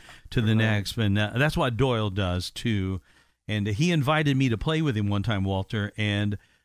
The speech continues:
Speaker 1: it was, like, right before, I didn't know I was gonna do it. And so he said, "But yeah, in a moment, I'm gonna have Mike come up here."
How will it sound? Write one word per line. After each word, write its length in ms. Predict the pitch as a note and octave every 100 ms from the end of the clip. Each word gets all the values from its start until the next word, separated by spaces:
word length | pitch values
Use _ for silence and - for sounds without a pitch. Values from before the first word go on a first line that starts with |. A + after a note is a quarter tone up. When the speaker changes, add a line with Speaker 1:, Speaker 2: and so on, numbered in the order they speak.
| _
Speaker 1:
it 140 | B2 A2+
was, 200 | A#2+ G#2
like, 300 | B2+ A#2 - -
right 460 | A#2 C3 G3 G#3
before, 560 | C#3+ C3 - F3+ D#3+ G#2+
I 120 | B2
didn't 240 | E3+ G3 D3
know 160 | E3
I 40 | D#3
was 120 | A#2+
gonna 240 | B2+ A2
do 360 | F2+ F2 E3+ C#3
it. 260 | E2 - - - - _ _ _
And 560 | B2 A#2+ B2 B2 B2 A#2
so 500 | - C3+ C3 B2 A#2+
he 320 | G#2+ D3+ D3+
said, 280 | A#2+ D3 B2+
"But 140 | F3 F#3+
yeah, 160 | G#3+
in 80 | A3
a 40 | F#3
moment, 300 | A#3 A3+ G3
I'm 40 |
gonna 160 | F3 E3+
have 160 | F3
Mike 320 | D#3+ F#3 G#3 E3
come 180 | D#3+
up 140 | C#3 B2
here." 220 | C3+